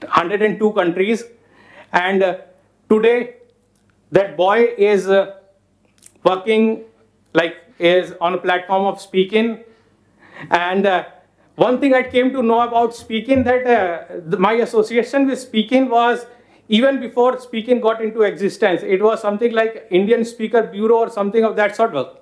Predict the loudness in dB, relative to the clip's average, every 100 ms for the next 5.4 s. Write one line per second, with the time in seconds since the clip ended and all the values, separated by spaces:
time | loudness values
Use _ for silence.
0 | _ -20 -20 0 2 2 2 0 -2 0
1 | 2 2 -2 -14 -4 0 2 2 2 0
2 | 0 -2 -2 -2 0 0 0 0 -4 -4
3 | -16 _ _ -20 -2 0 2 0 -2 -2
4 | 0 0 -2 0 2 2 2 -2 -6 -2
5 | 0 0 -4 -8